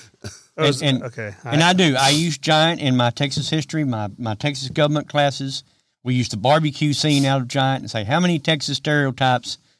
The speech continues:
Speaker 2: can you pick out of this scene?"
Speaker 1: Well, barbecue
Speaker 2: And,
Speaker 1: in and of
Speaker 2: and,
Speaker 1: itself.
Speaker 2: and there's forty or
Speaker 1: That's
Speaker 2: fifty
Speaker 1: a
Speaker 2: of them.
Speaker 1: meta.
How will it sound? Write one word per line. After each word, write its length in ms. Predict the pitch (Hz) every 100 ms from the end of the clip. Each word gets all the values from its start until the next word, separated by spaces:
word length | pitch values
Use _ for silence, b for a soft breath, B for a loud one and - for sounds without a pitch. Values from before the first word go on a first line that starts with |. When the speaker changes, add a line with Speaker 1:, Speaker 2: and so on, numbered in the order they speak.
| _
Speaker 2:
can 180 | - 139
you 120 | 139
pick 240 | 139 143 131
out 160 | 131 123
of 60 |
this 140 | 113 117
scene?" 340 | - 110 90 - _ _ _ _ _ _ -
Speaker 1:
Well, 120 | 131
barbecue 680 | 107 113 120 104 110 107 110
Speaker 2:
And, 400 | 123 117 113 113
Speaker 1:
in 80 | 131
and 140 | 131 131
of 80 |
Speaker 2:
and, 80 | 123
Speaker 1:
itself. 260 | 110 160 143
Speaker 2:
and 100 | 113
there's 240 | 107 101 - _ _ _
forty 220 | 139 135
or 40 | 117
Speaker 1:
That's 120 | 127
Speaker 2:
fifty 40 | 117
Speaker 1:
a 40 |
Speaker 2:
of 40 | 127
them. 80 | 131
Speaker 1:
meta. 420 | 135 139 110